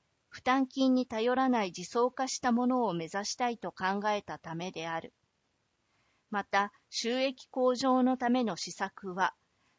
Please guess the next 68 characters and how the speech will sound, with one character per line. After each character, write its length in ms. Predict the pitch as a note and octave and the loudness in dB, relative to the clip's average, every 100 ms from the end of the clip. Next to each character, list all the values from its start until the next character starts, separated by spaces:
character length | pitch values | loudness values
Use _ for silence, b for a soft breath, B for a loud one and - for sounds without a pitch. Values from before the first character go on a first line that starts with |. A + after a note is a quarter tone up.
| _ | _
官 240 | - C4 B3+ | 2 4 6
民 260 | A#3 F#3+ | 4 2
連 220 | F3+ G3+ | 2 0
携 320 | G#3+ A3+ G#3+ - | -2 -2 -4 -2
エ 120 | G3+ | -4
リ 160 | A3+ C4 | -2 -2
ア 100 | C4 | 0
プ 140 | C4 | 0
ラ 160 | B3+ C4 | 0 -2
ッ 40 | |
ト 120 | C#4 | -6
フ 200 | C4 C#4 | 0 2
ォ 40 | C4 | 4
ー 20 | |
ム 140 | A3+ | 2
の 100 | E3+ | -2
活 340 | - E3 - G#3 | -6 -12 -6 -2
用 300 | G3+ G3+ G3 | 0 2 0
を 60 | |
は 160 | F#3+ E3+ | -2 -6
じ 160 | F#3 | -4
め、 260 | F#3 F#3 - _ _ _ _ - | -4 -4 -8 _ _ _ _ -14
お 80 | |
散 260 | A3 B3 B3+ | 0 2 2
歩 160 | C4+ B3+ | 2 2
マ 160 | B3+ | 4
ル 100 | C4 | 2
シ 180 | B3 G#3+ | -2 -2
ェ 100 | G3+ | -2
へ 60 | F3+ | -2
の 140 | E3 | -4
マ 160 | E3+ A3+ | -2 0
ル 120 | B3 | 0
シ 140 | - F#3+ | -2 -4
ェ 20 | |
や 100 | E3+ | -6
キ 180 | - F#3+ | -8 -16
ッ 40 | - | -10
チ 160 | - C#4 | -2 0
ン 80 | C4 | 2
カ 220 | A#3 G3 | 2 0
ー 20 | |
の 160 | E3+ D#3+ | 0 -6
出 200 | F#3 F3 - | -8 -8 -2
店 240 | A3+ A#3+ | 2 2
料 240 | G3+ F#3 F3 | 2 -4 -4
や、 220 | E3+ - _ _ _ _ - | -4 -6 _ _ _ _ -8
企 160 | C4 | -4
業 240 | C4+ C4 A3 | 2 2 2
等 280 | G#3+ G3+ F#3+ | 2 0 0
か 140 | F3+ | -2
ら 140 | F3 | -4
の 120 | D#3+ D#3+ | -6 -8
協 280 | - G#3+ | 0 0
賛 340 | A3 A3+ G#3 G3+ | 0 0 -2 -2
金、 340 | - G3 F#3 - _ _ _ _ _ _ | -6 -4 -4 -6 _ _ _ _ _ _
オ 80 | G3+ | -6
リ 160 | A3+ | -6
ジ 160 | B3+ C4+ | 0 2
ナ 100 | C4+ | 2
ル 140 | C4+ | 0
T 260 | C4 C#4 C4+ | -4 -4 -4
シ 100 | B3+ | -4
ャ 60 | G#3+ | -4
ツ 140 | G3 | -2
な 160 | F3 E3+ | -2 -2
ど 120 | E3+ | -4
の 220 | D#3+ | -6